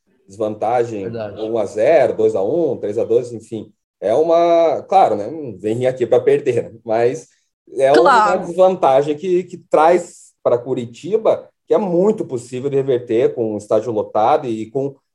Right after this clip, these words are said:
Speaker 1: esse jeito do Atlético de saber jogar Copa. Eu também concordo que um golzinho de diferença aí eu acho que fica mais pro Atlético do que pro Atlético Mineiro, que,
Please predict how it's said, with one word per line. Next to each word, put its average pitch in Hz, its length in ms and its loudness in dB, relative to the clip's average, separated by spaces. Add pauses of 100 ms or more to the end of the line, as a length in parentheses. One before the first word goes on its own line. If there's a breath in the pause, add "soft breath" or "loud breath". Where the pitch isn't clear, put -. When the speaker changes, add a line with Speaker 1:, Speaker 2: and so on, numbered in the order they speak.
Speaker 1:
esse 135 240 -8
jeito 165 260 4
do 180 80 4
Atlético 175 400 2
de - 60 -20
saber 170 280 -2
jogar 165 260 0
Copa. 127 320 2
Eu - 20 -12
também 107 200 -6
concordo 117 460 0
que 127 300 -8
um 143 180 -2
golzinho 160 320 0
de 160 40 -14
diferença 135 480 0
aí 143 160 -2
eu 143 100 4
acho 143 180 0
que - 80 -18
fica 165 260 -4
mais 139 240 0
pro 160 140 0
Atlético 139 540 2
do 180 100 -4
que 180 160 -8
pro 175 120 -2
Atlético 156 300 0
Mineiro, 180 420 0 (380)
que, 160 380 -6